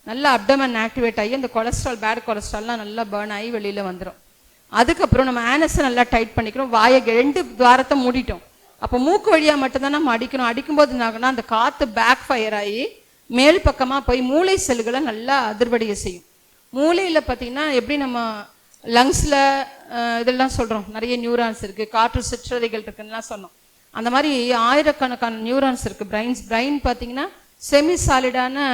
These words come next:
வித்து சக்தின்றாங்க. செ-, மஜ்ஜை தானே அது, லி-, லிக்விடோ இல்ல சாலிடோ இல்லாம இருக்கு. நிறைய காற்று சிற்றறைகள் இருக்கு. என்ன சொல்றாங்கன்னா, ஒரு நூறு பர்சன்ட் இருக்குன்னா அதுல படிக்காதவங்க மூணுல இருந்து அஞ்சு பர்சன்ட் தான் உபயோகப்படுத்துறாங்க. கொஞ்சம் ஒரு டிகிரி படிச்சவங்க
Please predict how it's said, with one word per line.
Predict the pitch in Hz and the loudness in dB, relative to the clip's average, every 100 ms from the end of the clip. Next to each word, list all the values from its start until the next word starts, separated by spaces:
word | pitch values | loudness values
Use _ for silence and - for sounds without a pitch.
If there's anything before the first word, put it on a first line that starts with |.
| 233 214 214 214 | 0 -2 -4 -4
வித்து | 226 247 | -4 -4
சக்தின்றாங்க. | 247 233 226 214 202 | -6 -6 -8 -8 -8
செ-, | - 220 233 | -6 -4 -2
மஜ்ஜை | 233 285 277 | 0 2 0
தானே | 254 240 | 0 -2
அது, | 190 165 _ _ _ _ - | -4 -10 _ _ _ _ -10
லி-, | 214 226 | -2 2
லிக்விடோ | 240 294 302 | 2 4 4
இல்ல | 285 262 | 4 2
சாலிடோ | - 233 240 247 | 0 0 2 -2
இல்லாம | 226 214 226 | -2 -4 -4
இருக்கு. | 214 262 | -4 -6
நிறைய | 226 226 254 285 | -6 -8 -4 -4
காற்று | 269 220 233 233 | 0 0 0 -6
சிற்றறைகள் | 240 226 - 226 220 233 220 | -8 -10 -8 -6 -4 -6 -6
இருக்கு. | 180 - _ _ _ _ - | -12 -20 _ _ _ _ -10
என்ன | 247 285 | -2 0
சொல்றாங்கன்னா, | 330 285 262 254 285 | 0 -2 -2 -2 0
ஒரு | 247 226 | 0 0
நூறு | 247 311 320 | -2 -2 -2
பர்சன்ட் | 285 269 311 311 | -4 -2 -2 -2
இருக்குன்னா | 277 247 254 277 | -6 -8 -6 -6
அதுல | 262 226 214 196 _ _ _ | -4 -4 -6 -8 _ _ _
படிக்காதவங்க | 240 254 269 285 285 302 294 | 0 0 2 2 2 0 -2
மூணுல | 254 254 254 | -4 -2 0
இருந்து | 269 285 | 0 -2
அஞ்சு | 226 233 | -6 -10
பர்சன்ட் | 247 240 262 240 | -10 -8 -6 -4
தான் | 254 214 | -4 -4
உபயோகப்படுத்துறாங்க. | 214 202 202 190 170 160 _ _ _ _ _ _ _ _ _ - | -6 -8 -14 -16 -20 -20 _ _ _ _ _ _ _ _ _ -4
கொஞ்சம் | 294 349 | -2 4
ஒரு | 285 269 | 4 4
டிகிரி | 277 285 330 | 2 -4 -4
படிச்சவங்க | 330 262 247 247 247 | -2 -2 -2 -8 -6